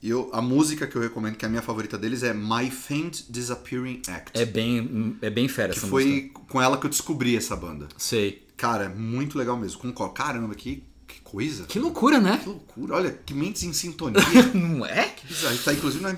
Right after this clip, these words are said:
Speaker 1: uma playlist minha aqui, ó.
Speaker 2: Pois é, eu tenho, eu tenho a Blue on the Radio e a, e a Mister Invisible na minha, na minha non-weeb playlist.
Speaker 1: <laughs> Non-weeb.
Speaker 2: Que é a minha mu-, minha playlist que não, não pode músicas japonesas, de, de nenhuma,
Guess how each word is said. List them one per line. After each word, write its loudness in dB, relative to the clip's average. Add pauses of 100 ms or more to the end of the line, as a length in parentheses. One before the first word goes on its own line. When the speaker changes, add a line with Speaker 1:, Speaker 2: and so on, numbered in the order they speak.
(120)
Speaker 1:
uma -8
playlist -8
minha -6
aqui, -10
ó. -6
Speaker 2:
Pois 2
é, 4
eu 8
tenho, 4
eu 6
tenho 4
a 6
Blue 6
on 6
the 8
Radio 8
e 6
a, 2
e 4
a 4
Mister 2
Invisible 2
na 2
minha, 0
na 4
minha 8
non-weeb 10
playlist. 2
Speaker 1:
<laughs> -20
Non-weeb. -2 (180)
Speaker 2:
Que 0
é 6
a 8
minha 10
mu-, 4
minha 6
playlist 2
que 0
não, 6
não 4
pode 2
músicas 2
japonesas, -2
de, -4
de -2
nenhuma, -2